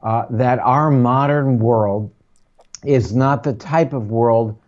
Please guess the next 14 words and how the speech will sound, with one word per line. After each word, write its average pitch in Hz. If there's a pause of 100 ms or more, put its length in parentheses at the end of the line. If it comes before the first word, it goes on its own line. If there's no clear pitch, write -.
(400)
uh, 110
that 123
we 113
had 131
experienced 123
a 101
hundred 135
years 151
ago, 90 (380)
fifty 165
years 113
ago 98
even. 98 (640)
And 139